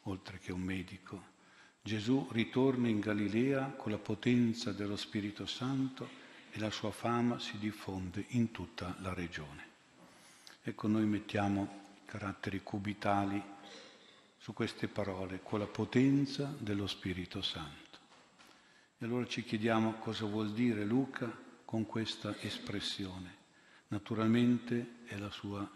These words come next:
interpretazione, la sua lettura del testo di Isaia, quello letto da Gesù nella sinagoga di Nazareth. "Lo Spirito del Signore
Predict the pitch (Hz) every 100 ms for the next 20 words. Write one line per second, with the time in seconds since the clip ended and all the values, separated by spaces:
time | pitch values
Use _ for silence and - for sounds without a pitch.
0 | - 107 101 101 - 98 98 92 - 127
1 | 113 101 95 107 101 98 - 131 123 98
2 | 98 - 110 110 - 101 101 98 107 104
3 | 123 104 85 - - - - - 107 101
4 | 98 104 101 - 95 92 95 95 120 107
5 | 101 95 - 104 98 98 95 98 92 98
6 | 95 92 - 92 95 - - - - -
7 | - - 98 - 123 135 143 127 113 110
8 | 104 - 104 101 98 95